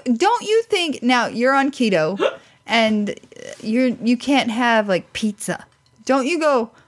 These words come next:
Speaker 1: "I really miss pizza sometimes"?
Speaker 2: Yeah, I guess so.
Speaker 1: Or, "I miss Taco Bell sometimes"?
Speaker 2: Oh, I definitely miss Taco Bell. I,
Speaker 1: So
Speaker 2: I would love
Speaker 1: that's
Speaker 2: a good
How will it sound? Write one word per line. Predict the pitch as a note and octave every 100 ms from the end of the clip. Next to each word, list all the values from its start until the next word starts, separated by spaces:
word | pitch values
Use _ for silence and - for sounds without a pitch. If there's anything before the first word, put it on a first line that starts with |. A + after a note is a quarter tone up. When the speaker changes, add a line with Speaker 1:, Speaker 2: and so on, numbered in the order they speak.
| _
Speaker 1:
"I | G4+
really | F4+ D4 A3 F#3
miss | A3 A3 E3+ -
pizza | - A#3+ A3+ E3+
sometimes"? | E3 E3 D3 F3 E3 D2+ - - - - _ _ _ _ _ _ _ _ _ _ _ _ _
Speaker 2:
Yeah, | G3 A#3+ G3+
I | A#3+
guess | G#3+ E3+
so. | - C#3+ A#2 D3 - - -
Speaker 1:
Or, | C4 -
"I | E4 A4
miss | G#4 E4+
Taco | - C#4+ C#4 A#3+
Bell | F#3 - F#3+ F3
sometimes"? | F3+ - F#2 - F3
Speaker 2:
Oh, | C3
I |
definitely | B2+ G#3 C4 A3+ G3
miss | E3+ E3
Taco | - C#3+ - B2
Bell. | A#2+ G2 - -
I, | A#2+
Speaker 1:
So | A#2+ - F4 E4 D4
Speaker 2:
I |
would | -
love | E4+ A4
Speaker 1:
that's | D5+
Speaker 2:
a |
good | D#4+